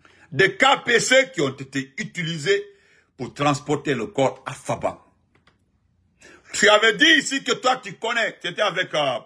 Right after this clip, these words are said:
euh, euh, Kanté, hein. Tu étais avec Kanté. Kanté qui parle plus de ça. Kanté, ses parents l'ont bien conseillé. Lui-même, il a sa bouche dans d'autres débats. Comme il ne reçoit plus d'argent, il a quitté dans ton affaire.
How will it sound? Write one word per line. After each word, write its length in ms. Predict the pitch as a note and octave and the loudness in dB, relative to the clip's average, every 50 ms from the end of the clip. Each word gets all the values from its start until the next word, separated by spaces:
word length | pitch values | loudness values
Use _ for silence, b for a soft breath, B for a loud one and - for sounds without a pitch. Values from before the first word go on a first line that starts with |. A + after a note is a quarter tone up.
| _ - C3 | _ -10 -6
euh, 200 | C3 A#2+ A2 G2+ G2 _ _ - | -6 -6 -6 -8 -10 _ _ -8
euh, 120 | C#3+ C3 A#2 | -8 -6 -6
Kanté, 380 | - - E3 E3+ - - D#3 B2+ | -4 -4 -4 -4 -4 -6 -8 -8
hein. 100 | A2+ G#2+ _ _ _ _ _ _ _ _ _ _ _ _ _ _ _ _ _ _ _ _ _ _ _ _ _ _ - | -10 -12 _ _ _ _ _ _ _ _ _ _ _ _ _ _ _ _ _ _ _ _ _ _ _ _ _ _ -14
Tu 80 | - B2 | -12 -6
étais 100 | - F3+ | -4 -4
avec 240 | E3 C#3 C3+ B2 - | -4 -4 -6 -10 -12
Kanté. 400 | - - G#2 - A2+ G#2 G2 _ | -14 -18 -16 -18 -18 -18 -18 _
Kanté 320 | - C3 C#3+ C#3+ C#3+ D#3+ D#3 | -4 -4 -2 -2 -2 -4 -4
qui 140 | - D3 | -6 -8
parle 180 | - - A#2 G#2+ | -6 -6 -6 -6
plus 140 | - C#3+ D3 | -6 -10 -10
de 80 | B2+ | -10
ça. 320 | - - - G2+ - _ _ - | -10 -10 -12 -14 -16 _ _ -4
Kanté, 500 | - C3+ D3 C#3 - E3 E3+ F3 - _ _ _ _ _ _ _ | -2 -2 0 2 0 0 0 0 -8 _ _ _ _ _ _ _
ses 180 | - - G2+ G#2+ | -10 -6 -6 -4
parents 300 | G#2+ A#2 C#3 C#3+ C#3 C3+ | 0 2 2 4 4 2
l'ont 140 | B2 A2 | 0 -2
bien 260 | G2 F#2 F#2 D#3 E3 C#3 | -6 -6 -6 -6 -6 -6
conseillé. 580 | - A2 F#2+ - - - - - - _ _ _ _ _ _ _ _ _ _ _ _ _ _ _ | -6 -8 -10 -10 -14 -16 -18 -20 -20 _ _ _ _ _ _ _ _ _ _ _ _ _ _ _
Lui-même, 440 | - A#2+ C#3 D3+ D#3 C#3+ D3 C#3+ C3+ | -4 2 4 4 6 6 4 4 4
il 100 | A#2 A#2 | 2 0
a 80 | G#2+ | 0
sa 160 | - - A2+ A2+ | 2 2 2 2
bouche 300 | G#2+ G2+ C#3+ D#3+ - - | 2 0 0 0 2 2
dans 200 | C3 A#2 A2 G#2+ | 2 2 2 2
d'autres 300 | G#2 C#3 - - - G#2+ | 2 -2 -2 -4 -6 -12
débats. 440 | F2+ F#2 - - G#2+ - - - - _ _ _ _ _ _ _ _ _ _ _ _ _ _ _ _ _ _ _ _ _ _ - | -8 -8 -6 -4 -4 -4 -4 -8 -12 _ _ _ _ _ _ _ _ _ _ _ _ _ _ _ _ _ _ _ _ _ _ 2
Comme 180 | D#3+ E3+ E3 | 4 6 6
il 80 | D3+ C3+ | 6 6
ne 80 | C3+ | 6
reçoit 240 | B2+ - C#3 A2+ - | 4 4 2 0 0
plus 140 | - D3+ C#3+ | 0 0 2
d'argent, 220 | B2+ A#2+ B2 A#2+ | 4 4 4 4
il 60 | A2 G#2 | 4 2
a 120 | G2+ G2 | 0 -2
quitté 280 | - - C#3+ - C#3+ C3 | -4 -10 -8 -2 0 0
dans 140 | A#2 G#2+ | 0 0
ton 160 | - - G#2 G2 | -4 -8 -12 -12
affaire. 320 | G2+ G#2+ - A#2+ G#2+ | -12 -12 -12 -12 -14